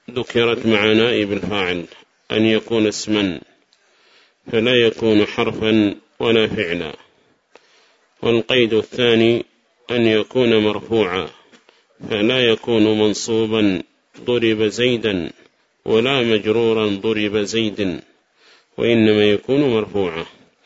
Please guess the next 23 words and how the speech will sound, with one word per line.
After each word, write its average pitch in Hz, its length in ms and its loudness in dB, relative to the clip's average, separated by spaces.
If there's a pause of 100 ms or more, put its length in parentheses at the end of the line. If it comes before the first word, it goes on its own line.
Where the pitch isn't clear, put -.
(440)
والقيد 120 540 4
الثالث 117 720 0 (220)
أن 117 280 2
لا 127 200 -2
يذكر 117 520 -2
معه 107 560 -2
فاعله، 82 420 -8 (1300)
فإن 120 340 4
ذكر 117 440 2
معه 110 360 2
الفاعل 123 600 0 (320)
فلا 123 280 0
يكون 113 260 0
من 104 260 2
باب 104 300 -6 (460)
نائب 107 380 2
الفاعل، 101 600 -4 (240)
بل 104 200 -6
يكون 104 400 -2
مفعولا: 107 720 -2
"ضرب 104 440 -4
زيد 104 340 -4
عمرا". 95 580 -4